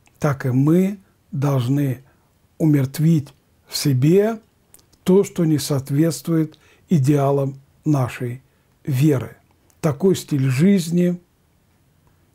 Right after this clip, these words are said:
я имею в виду, конечно, не религиозных американцев, а Америку Голливуда, ту Америку, с которой не соглашаются и сами христиане Америки.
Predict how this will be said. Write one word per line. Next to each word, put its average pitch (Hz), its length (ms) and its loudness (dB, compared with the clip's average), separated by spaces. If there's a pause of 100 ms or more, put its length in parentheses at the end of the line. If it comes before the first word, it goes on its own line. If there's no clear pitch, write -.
я 190 140 2
имею 165 220 2
в 135 40 -2
виду, 135 200 -4
конечно, 131 480 -4
не 135 300 0
религиозных 127 680 -4
американцев, 117 680 -12 (760)
а 143 160 0
Америку 135 720 -2 (400)
Голливуда, 131 1080 -2 (1400)
ту 165 200 2
Америку, 139 560 0
с - 60 -8
которой 127 540 -6 (800)
не 175 200 4
соглашаются 151 840 0
и 131 60 -4
сами 180 340 2
христиане 131 640 -4
Америки. 120 580 -10